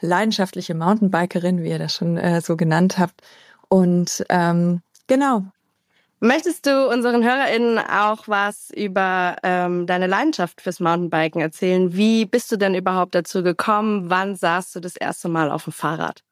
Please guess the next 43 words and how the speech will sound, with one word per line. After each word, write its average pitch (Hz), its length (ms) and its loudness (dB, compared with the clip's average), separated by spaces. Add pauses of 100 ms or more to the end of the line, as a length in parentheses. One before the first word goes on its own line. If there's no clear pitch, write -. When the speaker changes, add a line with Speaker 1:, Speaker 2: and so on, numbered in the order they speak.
(480)
Speaker 1:
Also 196 120 -8
ich 226 80 -12
habe 202 100 -10
ganz 214 240 -6
ursprünglich, 226 720 -2
äh, 196 260 0
mal 190 200 2
mit 175 180 -6
Rennradfahren 254 500 -2
angefangen. 202 380 -2
Das 190 100 -4
war 170 80 -2
noch 180 80 -6
im 175 80 -6
Studium, 214 460 2
so 175 100 -4
zwanzig - 540 -2
elf, 196 360 0
und 175 220 0
dann 180 240 4
mich 175 160 0
aber 165 220 0
eher 175 260 4
auf 180 140 0
Studium 185 440 4
und 175 220 -2
Karriere, 208 880 2
ähm, 190 500 2
ja, 185 200 2
fokussiert 190 640 0 (480)
und 180 420 2
bin 190 260 4
dann 175 300 2
später 220 420 2
wieder 170 200 0
zum 165 160 -4
Fahrrad 160 420 -2
gekommen. 175 440 0
Das 165 120 -6
war 170 160 0
so 165 240 -6
zwanzig 170 480 -6
zwanzig. 196 600 2